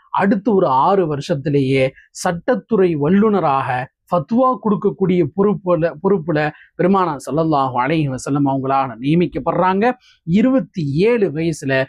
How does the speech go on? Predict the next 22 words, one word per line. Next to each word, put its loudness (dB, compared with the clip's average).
யமன் 2
நாட்டுடைய 0
கவர்னராக 0
நியமிக்கப்படுறாங்க. 0
முப்பத்தி 0
ஏழு -2
வயசுல -6
வஃபாத்தும் -4
ஆயிடுறாங்க. -4
முஆத் 0
பின் 0
ஜபல் 2
ரலியல்லாஹு 0
அன்ஹு 0
அவங்கள -2
பத்தி -4
பெருமானா 0
ஸல்லல்லாஹு -2
அலைஹி -2
வஸல்லம் -2
அவங்க 2
உட்பட -4